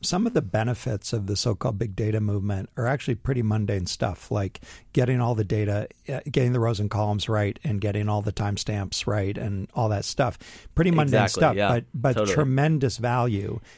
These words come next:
Speaker 1: if you can go through the work of doing that.
Speaker 2: Yeah,
Speaker 1: Yeah.
Speaker 2: it, yeah, totally. I mean, just even getting all the data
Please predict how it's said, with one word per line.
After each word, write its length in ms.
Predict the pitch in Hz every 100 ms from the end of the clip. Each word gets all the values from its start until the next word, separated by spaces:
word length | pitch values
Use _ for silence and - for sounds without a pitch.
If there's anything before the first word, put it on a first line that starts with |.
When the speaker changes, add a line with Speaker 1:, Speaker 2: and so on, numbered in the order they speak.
| -
Speaker 1:
if 220 | - 127 127
you 160 | 123
can 180 | 113 117
go 140 | 110
through 160 | 104 113
the 80 | 104
work 240 | 107 98
of 100 | 101
doing 260 | 87 98 95
that. 180 | - - -
Speaker 2:
Yeah, 300 | 123 120 101
Speaker 1:
Yeah. 60 | 107
Speaker 2:
it, 140 | -
yeah, 200 | 110 92
totally. 420 | - 135 113 92
I 80 | 101
mean, 160 | 120 117
just 260 | 143 147
even 300 | - 131 123 110
getting 340 | 110 113 110
all 240 | 85 107
the 140 | 101 104
data 540 | 104 101 101 95 90